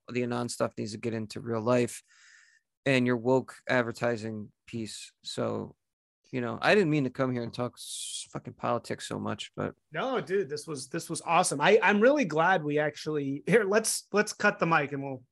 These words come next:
Speaker 2: we'll
Speaker 1: All right.
Speaker 2: get back to it.
Speaker 1: All right.
Speaker 2: Okay.
Speaker 1: Astroflight, astroflight dot substack dot com.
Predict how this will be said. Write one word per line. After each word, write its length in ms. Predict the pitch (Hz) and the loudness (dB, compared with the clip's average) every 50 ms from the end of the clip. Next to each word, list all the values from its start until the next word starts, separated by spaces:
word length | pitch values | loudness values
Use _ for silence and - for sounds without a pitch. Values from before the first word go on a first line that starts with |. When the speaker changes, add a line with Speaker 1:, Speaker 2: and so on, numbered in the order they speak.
| _ - | _ -12
Speaker 2:
we'll 160 | - 135 143 | -2 2 4
Speaker 1:
All 40 | 139 | 4
right. 200 | 131 120 110 - - 147 | 4 2 0 -6 -8 -12
Speaker 2:
get 100 | 139 131 | -10 -10
back 120 | 120 - | -12 -14
to 80 | - - | -10 -2
it. 40 | 127 | 2
Speaker 1:
All 80 | 185 202 | 2 6
right. 60 | 190 | 6
Speaker 2:
Okay. 120 | 226 180 160 | 6 6 6
Speaker 1:
Astroflight, 600 | 147 - - 160 - - 180 165 151 143 - - | 4 2 -4 -6 -4 0 4 4 4 4 4 2
astroflight 600 | - 143 151 147 - 156 139 - - 151 139 - | 4 4 4 4 0 -6 -6 -2 -2 -2 -2 2
dot 160 | - 135 131 | 2 0 0
substack 520 | - - 143 139 117 - - 131 127 123 - | 2 0 -2 -2 -2 -2 -2 -2 -2 -2 -2
dot 200 | 127 120 113 - | -2 -2 -2 -4
com. 320 | - 127 120 113 107 | -4 -4 -4 -4 -6